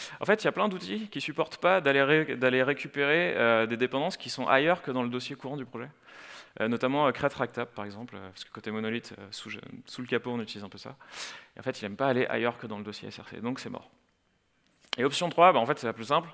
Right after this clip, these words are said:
On dit, mais en fait, dans les faits, est-ce que je vais vraiment maintenir deux stacks en parallèle ?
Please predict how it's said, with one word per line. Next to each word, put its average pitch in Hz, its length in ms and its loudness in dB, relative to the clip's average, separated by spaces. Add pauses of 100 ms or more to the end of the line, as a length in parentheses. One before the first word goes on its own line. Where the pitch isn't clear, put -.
(500)
On 127 140 0
dit, 156 480 -2
mais 117 80 0
en 123 60 2
fait, - 420 -2
dans 123 140 2
les 127 80 4
faits, 151 360 0 (600)
est-ce 120 120 -4
que 202 160 2
je 156 120 0
vais 123 100 6
vraiment 143 380 2
maintenir 156 360 -2
deux 147 120 -2
stacks 147 240 -4
en 143 80 -6
parallèle ? 117 400 -2